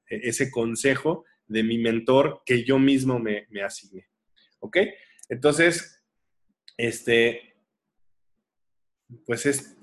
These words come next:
eso es todo por hoy. Otra vez la mentoría se, se llamó Escoge a tu campeón, pero no se trata campeón solamente en un área de tu vida, sino que tú puedas detectar todos los patrones que están formando en cada área, cada área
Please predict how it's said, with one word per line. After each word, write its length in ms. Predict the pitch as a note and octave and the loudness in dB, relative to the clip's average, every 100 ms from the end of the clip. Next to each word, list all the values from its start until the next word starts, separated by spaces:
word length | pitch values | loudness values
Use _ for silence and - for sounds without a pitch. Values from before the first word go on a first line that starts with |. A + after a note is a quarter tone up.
| _ | _
eso 720 | C#3 C#3+ C#3+ C3+ - - D3 | 2 4 2 0 -4 2 4
es 400 | C#3+ C#3+ - - - | 4 2 -6 -4 4
todo 460 | E3+ F3+ G#3 - - _ _ | 6 6 4 0 -16 _ _
por 160 | B2+ | 4
hoy. 300 | C#3+ F3 A3 - _ _ _ _ _ | 6 6 2 -6 _ _ _ _ _
Otra 240 | C3+ C3+ C#3+ | -2 4 4
vez 120 | C#3+ | 6
la 100 | C#3 | 4
mentoría 280 | A#2+ C3 C#3 | 4 2 4
se, 220 | D3+ - | 0 -2
se 140 | C3 | -2
llamó 320 | A#2 B2 C#3 | 0 2 0
Escoge 360 | C3+ - C#3+ E3 | -2 -6 -2 -2
a 80 | D#3 | -2
tu 120 | C3 | -4
campeón, 600 | B2+ A#2+ A#2 C#3+ F#3+ A3 _ _ _ _ | -4 -4 0 0 0 -6 _ _ _ _
pero 180 | B2 C3+ | 0 4
no 120 | D3 | 4
se 120 | D#3 | 2
trata 580 | D#3+ D#3 D3+ D#3 D#3 D#3 - | 2 4 4 4 4 0 -6
campeón 580 | B2+ B2 C3+ C#3 D3 - | -6 -2 2 2 2 -6
solamente 540 | - C#3 C3+ C3+ C3+ C3+ | -8 0 0 0 -2 -2
en 120 | C3+ | 0
un 240 | C#3 C#3 - | -2 -2 -2
área 400 | C3+ C#3+ D3+ E3 | 2 4 4 4
de 140 | B2 | -2
tu 140 | - | -4
vida, 320 | A#2+ C3+ D#3+ F3+ | -2 2 2 0
sino 280 | - A#2 | -6 -8
que 120 | - A#2 | -6 -8
tú 200 | C3+ C3 | -10 0
puedas 300 | C#3 C#3+ B2 | 4 4 4
detectar 460 | A#2 A#2 B2+ B2+ | -6 -4 -2 0
todos 220 | - F3+ F#3 | 2 4 4
los 140 | D#3 | 2
patrones 460 | C#3 C3 D3 D3+ - | 0 -2 -2 -2 -6
que 60 | |
están 340 | - C#3 C#3 C#3 _ _ | -4 0 0 -2 _ _
formando 760 | A#2+ A#2+ B2+ C3 C3+ C#3 C#3 | -2 0 0 2 2 0 -4
en 120 | C3 B2+ | -12 -2
cada 280 | C#3 C3+ | 2 4
área, 260 | C3+ C3+ C3+ | 4 2 0
cada 320 | - C3+ C3+ | 0 0 2
área 360 | C3+ C3+ C3 | 2 2 0